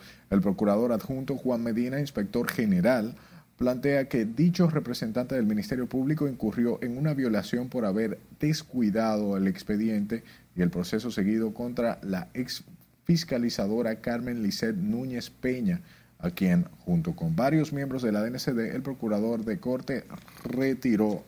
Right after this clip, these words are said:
los cargos. Hablemos del administrador de la Lotería Nacional que advirtió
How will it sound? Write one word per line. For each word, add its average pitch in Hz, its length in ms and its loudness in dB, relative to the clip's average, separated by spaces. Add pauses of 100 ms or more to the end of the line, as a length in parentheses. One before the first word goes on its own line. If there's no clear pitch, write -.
los 101 280 -6
cargos. - 600 -14 (2250)
Hablemos 120 460 -4
del 113 120 0
administrador 107 640 -4
de 98 140 -2
la 92 80 -2
Lotería 92 380 -2
Nacional 95 440 -4
que 95 280 -4
advirtió 92 640 -4